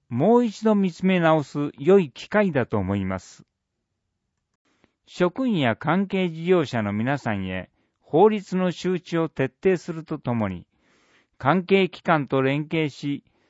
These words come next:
相談者がたらい回しにならないよう、体制を整備する必要があります。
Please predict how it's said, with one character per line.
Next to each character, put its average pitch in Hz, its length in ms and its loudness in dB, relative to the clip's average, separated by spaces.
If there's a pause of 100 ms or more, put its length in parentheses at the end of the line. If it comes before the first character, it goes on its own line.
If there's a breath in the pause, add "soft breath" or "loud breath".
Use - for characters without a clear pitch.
(100)
相 208 300 0
談 226 240 2
者 117 180 -4
が 104 220 0 (160)
た 131 140 -2
ら 190 100 4
い 208 120 0
回 196 240 0
し 127 160 -6
に 110 140 -2
な 107 160 0
ら 165 160 -2
な 185 120 -2
い 131 140 -2
よ 101 320 -4
う、 - 0 - (520)
体 170 140 0
制 180 260 2
を 165 160 2
整 180 280 0
備 127 160 -2
す 107 140 -8
る 95 140 -6
必 - 300 -8
要 135 160 2
が 123 340 -4
あ 110 80 -8
り 95 140 -6
ま 92 100 -8
す。 - 320 -20